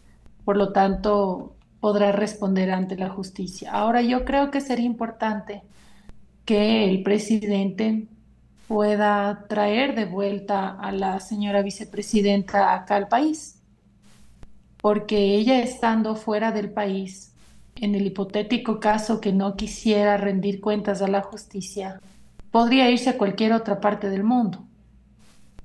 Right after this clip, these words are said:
Entonces, estando ella en Israel, además en un alto cargo diplomático,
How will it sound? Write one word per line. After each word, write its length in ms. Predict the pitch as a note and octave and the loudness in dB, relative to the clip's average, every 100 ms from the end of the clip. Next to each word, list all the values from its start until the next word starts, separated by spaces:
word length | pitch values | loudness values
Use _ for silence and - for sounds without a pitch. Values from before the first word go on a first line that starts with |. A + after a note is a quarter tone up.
| - _ _ _ _ - | -20 _ _ _ _ -18
Entonces, 580 | - G3 G3 G#3+ G3+ | -12 -8 -8 -6 -6
estando 540 | G3 - G#3+ A3+ A3 G#3+ | -6 -4 2 4 4 4
ella 260 | A3+ A3+ | 4 4
en 100 | A3+ | 4
Israel, 640 | A3 G#3 A3 G#3 G#3 G#3+ - - _ _ - | 2 2 2 2 0 -2 -8 -18 _ _ -4
además 560 | G3+ G3+ G#3 G#3+ A3 - - | 2 4 6 4 2 -4 -8
en 180 | G#3 G#3+ | -2 2
un 220 | A3 A3 | 6 6
alto 460 | A3 A3 A3 G3+ - | 6 2 0 -4 0
cargo 420 | G#3 G#3+ G#3+ G#3+ | 2 2 0 -2
diplomático, 1040 | G#3+ - G#3+ G3+ G3 G3+ - G#3 G3+ - | -4 -4 -2 -2 -4 -6 -6 -2 -2 -4